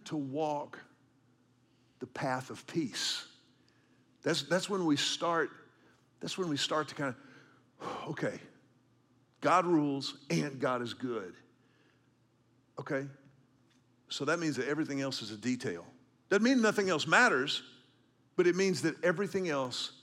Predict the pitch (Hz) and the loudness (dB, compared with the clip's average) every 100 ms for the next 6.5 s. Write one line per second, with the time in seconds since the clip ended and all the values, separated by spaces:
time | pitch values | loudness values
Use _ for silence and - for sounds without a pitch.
0 | _ _ - 131 131 135 127 120 104 92 | _ _ -4 -4 0 0 0 -2 -4 -6
1 | - _ _ _ _ _ _ _ _ _ | -20 _ _ _ _ _ _ _ _ _
2 | _ _ _ _ _ _ _ _ _ _ | _ _ _ _ _ _ _ _ _ _
3 | _ _ _ _ _ _ _ _ _ _ | _ _ _ _ _ _ _ _ _ _
4 | _ _ - 139 - 170 160 156 139 - | _ _ -6 -2 2 2 2 0 0 -2
5 | - - 127 127 127 - - _ - 110 | -12 -2 0 2 0 -10 -18 _ -12 -12
6 | - 127 104 - | -6 -4 -4 -4